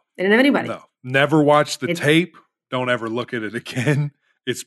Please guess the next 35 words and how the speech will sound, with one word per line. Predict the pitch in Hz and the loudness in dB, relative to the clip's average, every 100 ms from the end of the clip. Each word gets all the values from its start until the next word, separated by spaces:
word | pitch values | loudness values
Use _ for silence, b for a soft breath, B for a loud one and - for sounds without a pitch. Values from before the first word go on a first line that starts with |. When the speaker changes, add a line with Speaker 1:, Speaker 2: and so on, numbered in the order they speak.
| _ | _
Speaker 1:
No. | 170 | 0
Speaker 2:
pointless. | 165 156 - - - | 0 0 -8 -20 -18
It | 156 | -6
is | 131 120 _ _ | -4 -4 _ _
absolutely | 139 147 - 135 131 113 | -2 -2 -4 -4 -4 -4
Speaker 1:
Yeah. | 110 | -10
Speaker 2:
pointless. | 110 107 123 101 - _ _ - | -10 -8 -10 -14 -20 _ _ -2
Um, | 131 123 117 107 104 | 0 2 2 0 -4
I | 127 | -2
love | 147 151 185 | 0 0 0
what | 170 | -4
Kirby | - 139 123 | -2 -2 -2
Smart | - 113 139 | -6 -4 -4
said | - 123 113 | -4 -4 -4
that, | 113 104 | -6 -10
"Hey, | 131 127 | -4 -2
we | 120 | 0
got | 156 120 | 0 -2
a | |
problem, | 98 127 127 113 104 104 _ _ _ | -2 0 0 -2 -10 -14 _ _ _
college | 143 127 117 | 0 0 -2
football. | - 120 117 | -6 -6 0
Speaker 1:
Yeah. | 202 - - - _ | 2 2 -4 -18 _
Speaker 2:
We | 135 | -2
gotta | 147 143 | 0 0
Speaker 1:
Yeah. | 110 | -2
Speaker 2:
figure | 151 135 | -4 -2
this | 120 113 127 | -2 -4 -2
out." | 123 113 104 | 0 0 -4
I | 120 | -10
mean, | 127 | -10
you're | 131 | -6
talking | 139 131 123 | -2 -4 -4
about | 120 113 | -4 -4
an | 104 | -6